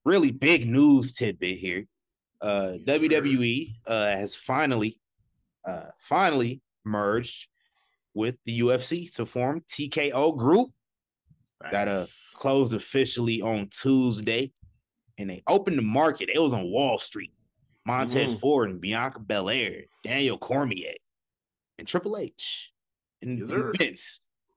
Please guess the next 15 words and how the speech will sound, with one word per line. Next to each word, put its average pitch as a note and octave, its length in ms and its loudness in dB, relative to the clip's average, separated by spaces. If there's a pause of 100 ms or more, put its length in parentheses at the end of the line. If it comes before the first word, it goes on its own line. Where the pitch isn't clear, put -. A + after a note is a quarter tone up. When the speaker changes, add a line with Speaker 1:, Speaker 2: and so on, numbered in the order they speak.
Speaker 1:
Vince C3 320 -2
still D3 320 2
got C#3+ 220 0
the C3+ 100 -2
Just C3+ 320 0
for D3 100 -2
Men. C3+ 280 0
He's D3 100 2
Speaker 2:
Oh. C3+ 680 4
Speaker 1:
mustache C3+ 600 -2
going. C3+ 420 2
What's D3+ 140 2
good D3 320 2
with A2+ 140 -2
bro? F2+ 160 -8